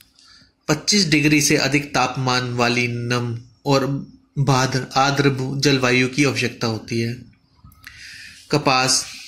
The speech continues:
कपास उत्पादन में भारत का विश्व में तीसरा स्थान है। जूट, सुनहरा रेशा कहा जाता है इसे।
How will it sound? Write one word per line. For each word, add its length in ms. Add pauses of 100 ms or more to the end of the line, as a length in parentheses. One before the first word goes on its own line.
(160)
कपास 380
उत्पादन 500
में 220
भारत 300
का 80
विश्व 300
में 140
तीसरा 340
स्थान 360
है। 320 (720)
जूट, 360 (400)
सुनहरा 480
रेशा 340
कहा 200
जाता 220
है 80
इसे। 360